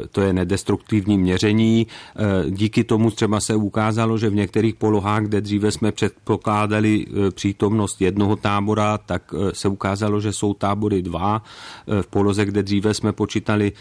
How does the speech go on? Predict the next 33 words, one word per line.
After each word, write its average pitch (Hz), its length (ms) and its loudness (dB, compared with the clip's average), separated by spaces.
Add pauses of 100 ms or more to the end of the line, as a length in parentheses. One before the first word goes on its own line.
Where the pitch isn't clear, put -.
(240)
se 98 160 -2
čtyřmi 98 360 0
tábory, 101 420 0
se 101 140 -2
dneska 101 320 0
zdá, 98 260 -2
že 98 160 -2
těch 101 220 -4
táborů 101 420 0
možná 98 360 0
bylo 101 320 0
i 98 60 -4
šest. 87 460 -2
Zdá 92 280 -2
se, 107 160 -2
že 104 100 -2
ty 110 140 0
tábory 107 420 0
byly 107 360 2 (380)
průběžně 104 680 0
přestavovány, 110 1040 2
některé, 101 440 0 (100)
některé 101 500 0
zřejmě 101 180 2 (260)
zmenšeny 110 680 2
svou 110 240 0
plochou, 101 460 2
některé 95 460 0
zvětšeny, 101 540 2
u 104 140 -6
některých 101 480 0
se, 101 180 0
eh, 95 60 -4